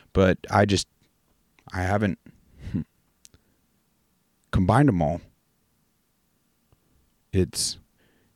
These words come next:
you know, I got, I gotta choose your battles and, and try to be as efficient and as effective as possible. But it's heavy hitting enough.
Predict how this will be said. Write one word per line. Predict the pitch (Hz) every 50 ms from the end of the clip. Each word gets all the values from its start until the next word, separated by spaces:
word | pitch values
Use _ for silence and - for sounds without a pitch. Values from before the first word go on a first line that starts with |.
| _ -
you | 98
know, | 90
I | 87 90
got, | 101 101 104 - -
I | - 98 98 - - - - - - - _ - - - - - - _ _ _ _ _ _ _ _ _ _ _ _ _ _ _ _ _ _ _ _ - - _ _ _ _ _ - - -
gotta | 120 113 107 110
choose | 104 - - 127 120 113
your | 107 98
battles | 92 110 110 117 123 113 98 95 92 92 95
and, | 90 90 90 85 -
and | - 98 98 95 95 92 87 87 92 95 -
try | - - 110 104 104
to | 98
be | 98 104 104 101
as | 95 90 95
efficient | 85 - - 110 101 - - -
and | - 87 95
as | 95 92
effective | 92 - - 110 101 95 - 92 90
as | 95 85 -
possible. | - - - 107 104 107 104 - - 98 92 95 85 87 90 92 - _ _ - _ _ _ _ _ _ _ _ _ _ _ _ _ _ _ -
But | 110 110 110
it's | - -
heavy | - 135 131 131 131 135
hitting | - - - - 123 123 120 104
enough. | 92 87 85 87 92 101 101 92 82 78 - - - - - - _